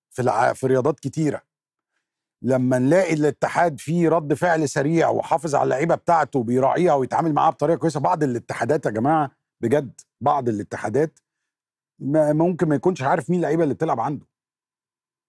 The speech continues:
أنا ما بقولش كل الناس، بقول بعض، ممكن واحد ولا اتنين ولا تلاتة ولا عشرة ولا مية، ولا ممكن ما يكونش أصلا موجود.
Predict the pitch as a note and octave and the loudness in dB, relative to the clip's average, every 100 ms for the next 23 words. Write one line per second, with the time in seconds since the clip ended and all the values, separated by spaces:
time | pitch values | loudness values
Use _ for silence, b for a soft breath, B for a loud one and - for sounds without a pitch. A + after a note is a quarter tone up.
0 | - D#3+ E3 C#3+ E3 E3+ - F3+ E3+ D3 | -4 0 2 4 2 0 0 2 2 0
1 | C#3+ D#3 D3+ D#3+ A#2 - - _ D#3+ F3+ | 0 0 -2 -4 -4 -14 -20 _ -4 -2
2 | D3+ D3 D#3 - A#2+ A#2 A2 G2 C#3+ C#3 | 2 2 2 2 0 2 0 0 0 0
3 | A2+ G2 A2+ C#3 A2+ G#2+ G#2 B2+ B2+ G#2+ | -2 -2 -4 -2 -2 -2 -2 -4 -2 -2
4 | G2+ C3+ D3 A#2 G#2+ A2+ B2+ B2+ G#2 D3 | -2 0 0 0 -2 -2 -4 -4 -4 -6
5 | C3 B2 - G#2+ G#2 A2 | -6 -8 -6 -6 -6 -8